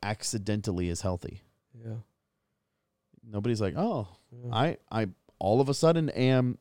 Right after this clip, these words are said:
Speaker 1: accidentally in really good shape and ready to run." No, you gotta train.
Speaker 2: Yeah.
Speaker 1: You gotta, you gotta, you gotta do things that are uncomfortable. You gotta f-, you gotta fight against the
Speaker 2: Yeah.
Speaker 1: whatever that i-,
Speaker 2: I,
Speaker 1: internal natural
Speaker 2: yeah.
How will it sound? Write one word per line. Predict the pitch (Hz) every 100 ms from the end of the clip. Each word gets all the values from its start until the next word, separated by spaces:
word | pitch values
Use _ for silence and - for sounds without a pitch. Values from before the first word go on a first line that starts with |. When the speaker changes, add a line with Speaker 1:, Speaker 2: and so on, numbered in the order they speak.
| _ _
Speaker 1:
accidentally | 120 127 - 143 151 160 151 147
in | 123
really | 117 143 135
good | 143
shape | - 165 156
and | 127 113 113 - 117
ready | 113 123 127
to | 120
run." | 113 131
No, | 123 143
you | 110 98
gotta | 107
train. | 98 - 92 95 73 -
Speaker 2:
Yeah. | 120 113 110 _ _
Speaker 1:
You | 101
gotta, | 107 104 98 87 _ _ _ _ _ _ -
you | 104
gotta, | 95 90 101 _ 107
you | 98
gotta | 98
do | 90 - 117
things | 110 110 95
that | 92
are | 90
uncomfortable. | 85 - 95 - - 65 - _
You | 104
gotta | 98 90
f-, | 85 - -
you | 101
gotta | 95
fight | - 113 113
against | 107 104 107 95 -
the | 95 - _ _
Speaker 2:
Yeah. | 123 117 104 101 - _ _ _ _ _ _ _ 95 _ -
Speaker 1:
whatever | 101 107 104
that | 101 -
i-, | 90
Speaker 2:
I, | 143 143
Speaker 1:
internal | 127 117 - 117 107
natural | 98 135
Speaker 2:
yeah. | 127